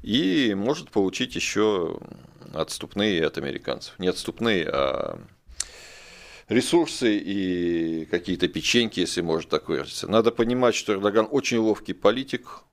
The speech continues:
который, человек, который л-, лавирует, который выстраивает свою маленькую ве-, региональную, ве-, маленькую региональную великую державу за счет, э, э, лавирования между более крупными структурами, между Китаем, Со-, Соединенными Штатами и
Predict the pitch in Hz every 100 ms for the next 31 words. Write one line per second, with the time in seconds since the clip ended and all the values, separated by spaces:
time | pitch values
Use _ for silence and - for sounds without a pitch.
0 | _ - - 92 87 82 78 - 107 -
1 | 90 87 87 90 101 98 87 85 92 113
2 | 131 143 131 - 95 104 98 101 - 110
3 | 104 90 85 - 87 95 95 90 - 87
4 | 82 85 82 82 87 95 95 95 85 80
5 | 80 - - 113 139 - 190 147 131 120
6 | 123 110 131 131 135 110 101 113 107 -
7 | 95 104 101 98 104 90 80 - - -
8 | 95 95 123 110 - - 107 - - 92
9 | 90 87 85 76 - - - - - -
10 | 90 85 92 127 131 117 104 98 95 95
11 | 95 82 85 85 82 98 110 98 - 92
12 | - 127 123 117 110 - 113 - 117 104
13 | 98 90 85 82 82 - - 104 95 85
14 | - 78 - 82 87 85 85 - 95 -
15 | 80 78 76 78 82 -